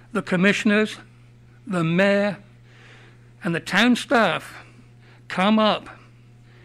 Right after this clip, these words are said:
and issue some sort of statement or some sort of where we stand for the election of Hope Mills.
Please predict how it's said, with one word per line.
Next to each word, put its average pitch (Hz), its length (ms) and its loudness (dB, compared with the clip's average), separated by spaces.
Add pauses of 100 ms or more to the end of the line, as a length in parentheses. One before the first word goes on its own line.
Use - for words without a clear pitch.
(140)
and 180 260 -2
issue 180 520 -2 (1160)
some 214 320 2
sort 262 240 0
of 269 80 -2
statement 185 560 0
or 160 160 -6
some 208 280 -2
sort 202 220 -2
of 190 120 -4 (720)
where 175 360 0
we 240 120 4
stand 220 680 0 (880)
for 190 140 -4
the 170 140 0
election 185 640 -2
of 175 140 -6
Hope 202 240 -2
Mills. 208 480 0